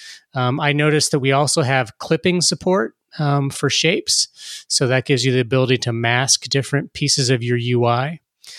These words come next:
And something that I'm excited about, it's not necessarily a huge feature <laughs> update, um,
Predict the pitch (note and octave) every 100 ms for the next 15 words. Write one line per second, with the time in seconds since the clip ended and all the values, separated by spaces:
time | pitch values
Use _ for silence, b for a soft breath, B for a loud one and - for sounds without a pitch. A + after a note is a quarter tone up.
0 | B B D3+ D3 G3+ A3 A#3+ F3 D3 D#3+
1 | G#3 F3 - C#3 C3 B2+ D3 F3+ - F3
2 | F3+ E3 C#3 - D#3 D3 C#3 C3 D#3 C#3+
3 | - - E3+ - E3 C3 - - C#3 F3
4 | _ B B B - C#3 C3+ C3+ C3+ C3